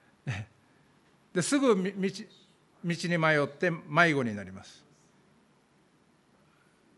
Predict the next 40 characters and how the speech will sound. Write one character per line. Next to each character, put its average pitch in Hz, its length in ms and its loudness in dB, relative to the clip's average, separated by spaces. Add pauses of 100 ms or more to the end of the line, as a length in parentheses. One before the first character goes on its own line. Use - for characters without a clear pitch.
だ 170 120 -2
か 214 120 6
ら 220 60 10
大 202 260 6
変 208 100 2
愚 208 140 4
か 151 120 2
な 127 160 0
動 127 180 -2
物 113 220 -8
で 101 100 -10
す。 - 200 -16 (800)
一 - 320 4
つ 185 280 2 (440)
長 277 280 8
所 240 200 4
が 170 220 6
あ 175 60 6
る 175 100 0
と 165 100 -2
す 143 140 -6
れ 127 120 -2
ば、 135 340 -2 (260)
そ - 160 -8
れ 160 80 2
は 175 320 0 (800)
羊 190 440 -2
飼 156 180 4
い 131 60 2
に 120 300 -2 (420)
ど 165 140 2
こ 214 160 4
ま 208 160 4
で 190 80 -2
も 175 140 -4
つ - 200 -8
い 147 80 -4
て 131 120 -12
い 104 80 -14
く。 - 180 -20